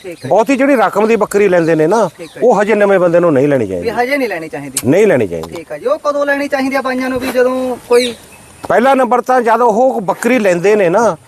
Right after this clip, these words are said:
Speaker 2: ਉਹਨਾਂ ਨੂੰ ਬੱਕਰੀਆਂ ਬਾਰੇ ਨੌਲੇਜ ਹੋਣੀ ਚਾਹੀਦੀ ਆ ਵੀ ਜੇ ਅਗਰ ਇਹਦੇ ਕੋਈ ਬੁਖਾਰ ਆ ਗਿਆ, ਇਹਨੂੰ ਕਿਹੜਾ ਟੀਕਾ ਲੱਗੂ?
Speaker 1: ਓਕੇ ਜੀ।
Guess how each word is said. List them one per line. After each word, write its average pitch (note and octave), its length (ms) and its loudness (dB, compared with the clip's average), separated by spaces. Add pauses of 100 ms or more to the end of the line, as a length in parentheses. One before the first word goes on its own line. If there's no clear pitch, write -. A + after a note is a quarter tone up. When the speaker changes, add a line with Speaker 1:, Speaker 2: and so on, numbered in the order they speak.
(240)
Speaker 2:
ਉਹਨਾਂ A#3+ 220 4
ਨੂੰ D4 120 2
ਬੱਕਰੀਆਂ A#3 400 0
ਬਾਰੇ A#3 220 2
ਨੌਲੇਜ G3 260 2
ਹੋਣੀ G#3+ 300 2
ਚਾਹੀਦੀ F3+ 340 0
ਆ A3+ 80 4
ਵੀ A3 120 0
ਜੇ G3+ 220 2
ਅਗਰ F#3 160 2
ਇਹਦੇ A3+ 180 2
ਕੋਈ A#3+ 120 2
ਬੁਖਾਰ F3 360 0
ਆ F3+ 120 2
ਗਿਆ, F#3 120 2
ਇਹਨੂੰ G#3 180 0
ਕਿਹੜਾ G3 220 0
ਟੀਕਾ D#3 240 0
ਲੱਗੂ? B2 320 -8
Speaker 1:
ਓਕੇ E3+ 260 -16
ਜੀ। C3 180 -18